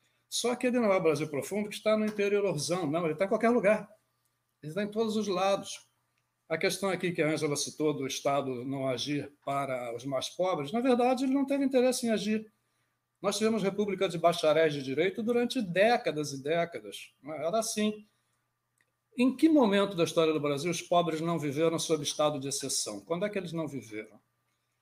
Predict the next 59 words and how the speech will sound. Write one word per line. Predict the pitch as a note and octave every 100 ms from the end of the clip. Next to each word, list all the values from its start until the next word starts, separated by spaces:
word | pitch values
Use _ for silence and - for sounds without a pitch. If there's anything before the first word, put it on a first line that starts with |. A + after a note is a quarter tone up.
| _ _ _
Que | A3
morador | A#3+ A3 F#3+ F#3
da | F3+ E3
Zona | D#3+ D#3
Sul | B2+ - F#3 E3
tem | D#3 E3 D#3
a |
sua | C#3+ D3+ C#3+
casa | C#3 C#3+ C#3 C#3
invadida | B2+ B2+ B2 C3+
pela | C3+ C3
polícia, | - A#2 C3 D3 C3+ - C3 C#3
ou |
até | G3+ C#4
aqui | C4+
da | A#3+
Tijuca | F#3+ C3+ D#3+ C#3+
mesmo? | C3 C#3+ A2
Não | D#3
vai | A3 D#4
ter, | D4+ C#4 A#3 _ _ _ _
não | - G3+
é? | G#3+
Não | G#3+
vai | A#3
acontecer | B3 A#3+ A3+ A#3 A#3
isso. | - - - _ _ _
Uma | - F3
vez | A3
no | A3 A3
programa | F#3 E3+ E3+ D#3
da | D3 D3
T | C3+ C3+
V | D3+
Brasil, | C3+ C3 A2+ D3+ G#3
da | D3+
Lúcia | C3+ C3+ -
Leme, | C3 F3 E3+
tarde | C#3 D3 C#3+
da | C#3
noite, | D3 G3 F3 B2 - - _ _
os | D3
debatedores | E3+ F3+ F#3 E3+ D3 F#3 D3+ D#3
da | G3
Zona | F3+ E3 C#3+
Sul | B2+ G#3
ficaram | F#3+ F3+ E3+
muito | F3 G3
espantados | - D3+ - F3 F3+ F3
quando | F#3 F#3+ G3 F#3+
eles | E3+
ouviram | E3 E3 F3
falar | D#3 F3
que | F3
existia | E3 E3+
uma | E3+
coisa | D#3+ D#3
chamada | D3+ D3 D3
caveirão, | - F3 D#3 C#3+ F3 F3